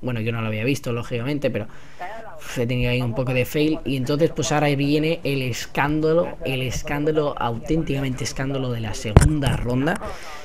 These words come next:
Esta se-, esta segunda ronda teníamos dos veinticuatro para meter, eh,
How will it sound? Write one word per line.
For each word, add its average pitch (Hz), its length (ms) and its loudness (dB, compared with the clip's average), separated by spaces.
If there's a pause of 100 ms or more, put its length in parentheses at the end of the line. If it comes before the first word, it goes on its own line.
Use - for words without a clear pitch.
(120)
Esta - 200 -6
se-, 110 160 -2 (320)
esta 107 240 -4
segunda 107 380 -2
ronda 127 380 0
teníamos 120 380 0
dos 127 180 -2
veinticuatro 127 840 0 (200)
para 135 340 4
meter, 123 560 6 (480)
eh, 110 260 -2